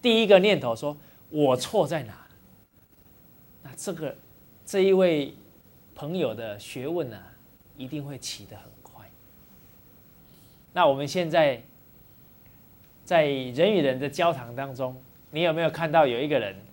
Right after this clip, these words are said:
发生事情了，他马上说“是我错了，是我哪里做不好”？这种声音多不多啊？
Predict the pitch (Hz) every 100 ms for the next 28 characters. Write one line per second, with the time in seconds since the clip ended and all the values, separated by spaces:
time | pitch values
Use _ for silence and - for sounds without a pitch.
0 | - 151 151 160 147 165 127 95 90 92
1 | - 160 113 107 139 131 120 - - -
2 | - - 202 165 120 - - 127 95 -
3 | _ - _ _ _ _ _ _ _ _
4 | - 220 180 131 127 151 127 - - 127
5 | 104 - - _ _ _ _ - _ _
6 | _ _ _ _ _ - 180 143 123 -
7 | 156 156 151 151 156 - - 147 139 135
8 | 123 120